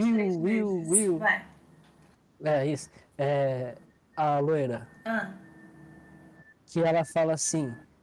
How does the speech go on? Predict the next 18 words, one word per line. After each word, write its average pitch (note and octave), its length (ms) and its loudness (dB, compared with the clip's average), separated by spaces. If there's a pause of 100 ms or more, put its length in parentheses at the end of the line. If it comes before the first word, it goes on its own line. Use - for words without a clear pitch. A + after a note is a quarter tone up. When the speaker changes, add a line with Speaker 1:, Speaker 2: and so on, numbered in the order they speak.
(120)
Speaker 1:
"Ah, F3+ 320 2
meu E3 160 0
pai F3+ 200 0
de, F3 280 -2
falava E3 480 0
que D#3 480 -2
se - 260 -8
não E3 120 -2
fosse F3 320 -2
pra, E3 180 -4 (220)
se C#3+ 180 -8
não D3+ 100 -2
fosse D#3 460 -4 (520)
pra E3 100 0
ser D#3+ 160 -4
feito F3 240 -2
de D#3+ 120 -2
primeira, F#3+ 600 0